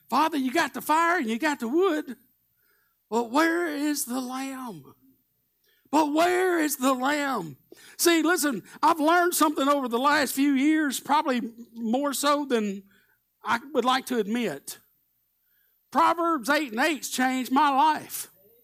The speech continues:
Amen. Proverbs eight and eight has changed my life.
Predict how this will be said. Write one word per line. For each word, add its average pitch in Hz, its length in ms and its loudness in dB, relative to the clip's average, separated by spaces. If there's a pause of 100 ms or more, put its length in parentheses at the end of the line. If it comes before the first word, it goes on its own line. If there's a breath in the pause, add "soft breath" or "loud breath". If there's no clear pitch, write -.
(1080)
Amen. 294 520 2 (920)
Proverbs 320 540 2
eight 320 180 0
and 285 80 -2
eight 359 220 2
has 226 160 -4
changed 330 480 0
my 330 220 4
life. 339 600 0